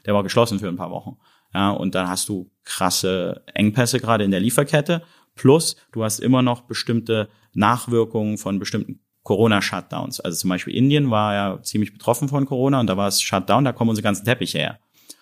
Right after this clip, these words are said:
So, und dann machen die wieder auf, dann haben die vollste Orderbücher, liefern und dann kommt dann mit einem Schlag, jetzt haben wir zum Beispiel im Lager gerade ein Riesenproblem, es kommen viel zu viele Teppiche gerade an,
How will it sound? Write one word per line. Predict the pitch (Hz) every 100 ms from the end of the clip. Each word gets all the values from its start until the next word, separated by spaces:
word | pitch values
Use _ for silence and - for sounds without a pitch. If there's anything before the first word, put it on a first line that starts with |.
| _
So, | 98
und | 92
dann |
machen | 98 117
die | 110
wieder | 95 101
auf, | 131 113 151
dann | 98 92
haben | 110
die | 101
vollste | - - - 135 151 135
Orderbücher, | 120 135 98 101 101 117
liefern | 104 156 165 92 107 190
und | - _
dann | 95 95
kommt | 131
dann | 123
mit | 107 -
einem | 117 143
Schlag, | - 117 123 113 160 - _ _ _ -
jetzt | 101
haben | 117
wir | 110
zum | 113
Beispiel | 107 117
im | 98
Lager | 113 135 101
gerade | 95 104 131 151 _ _
ein | 117
Riesenproblem, | 160 139 120 139
es | 120
kommen | 120
viel | 143
zu | 113
viele | 156 180 117
Teppiche | 220 - -
gerade | - 78
an, | -